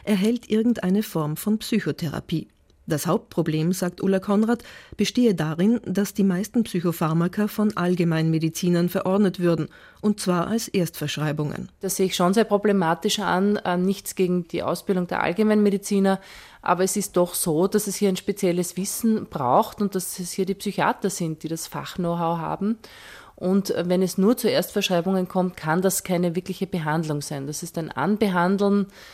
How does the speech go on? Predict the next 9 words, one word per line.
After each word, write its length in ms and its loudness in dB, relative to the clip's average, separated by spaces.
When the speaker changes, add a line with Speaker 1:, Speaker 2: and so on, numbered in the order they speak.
Speaker 2:
ein 180 -8
Erfassen 480 -2
vielleicht 320 -2
von 120 -6
einzelnen 420 -4
Symptomen, 600 0
aber 120 0
sicher 300 -6
keine 500 0